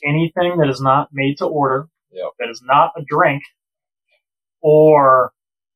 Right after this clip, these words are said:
Speaker 1: anything that's like, oh, you can't be on, like, the rolling thing at seven eleven. Like, it's gotta be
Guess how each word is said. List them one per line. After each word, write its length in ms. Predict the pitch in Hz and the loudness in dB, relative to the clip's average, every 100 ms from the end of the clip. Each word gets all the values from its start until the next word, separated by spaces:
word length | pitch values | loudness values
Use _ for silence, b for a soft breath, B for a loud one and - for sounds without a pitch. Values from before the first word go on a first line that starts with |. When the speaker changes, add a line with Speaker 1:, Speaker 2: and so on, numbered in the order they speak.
| - | -10
Speaker 1:
anything 420 | 143 139 131 139 | -4 -4 -2 -4
that's 200 | 131 127 | -4 -4
like, 200 | 139 127 123 | 0 -2 -2
oh, 60 | 143 | -6
you 160 | 131 127 | -6 -4
can't 200 | 147 139 | -4 -2
be 60 | 139 | 0
on, 100 | 135 | 0
like, 140 | 127 | -2
the 120 | 127 | -4
rolling 460 | 123 123 127 123 113 - | 0 0 0 -4 -10 -14
thing 260 | 120 113 107 | -14 -12 -14
at 100 | 104 | -10
seven 260 | - 117 110 | -8 -8 -10
eleven. 320 | 104 - - _ _ | -18 -18 -18 _ _
Like, 80 | - | -14
it's 220 | 123 - - | -12 -10 -4
gotta 380 | 123 123 127 127 | 0 2 0 -4
be 420 | 127 117 113 | -8 -10 -12